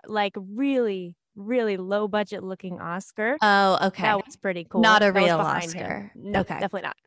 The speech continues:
Speaker 1: He was holding a real Oscar. He was holding the Oscar from, uh, the composer of La La Land.
Speaker 2: Oh, really?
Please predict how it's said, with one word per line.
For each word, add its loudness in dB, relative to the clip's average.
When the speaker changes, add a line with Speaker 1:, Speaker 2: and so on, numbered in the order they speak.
Speaker 1:
He 4
was 2
holding 2
a 2
real 2
Oscar. -4
He -6
was -8
holding -2
the -2
Oscar -4
from, -4
uh, 0
the -8
composer -6
of -10
La -4
La -6
Land. -12
Speaker 2:
Oh, 4
really? 4